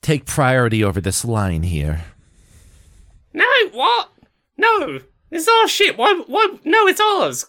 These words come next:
Speaker 2: Get out, get off. As soon as we can work out where the, where the go button is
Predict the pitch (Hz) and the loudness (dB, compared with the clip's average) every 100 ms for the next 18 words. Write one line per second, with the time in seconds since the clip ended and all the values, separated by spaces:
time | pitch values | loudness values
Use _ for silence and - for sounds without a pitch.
0 | _ 427 415 - - 202 415 381 214 139 | _ 0 2 0 -4 -4 2 2 2 -2
1 | - _ _ - 427 392 349 392 392 381 | -10 _ _ 0 2 2 0 0 0 2
2 | 339 269 285 247 208 370 359 370 381 240 | 0 0 -2 -4 -4 -4 -2 0 0 2
3 | 208 185 175 247 240 - | -2 -2 -2 -2 -2 -8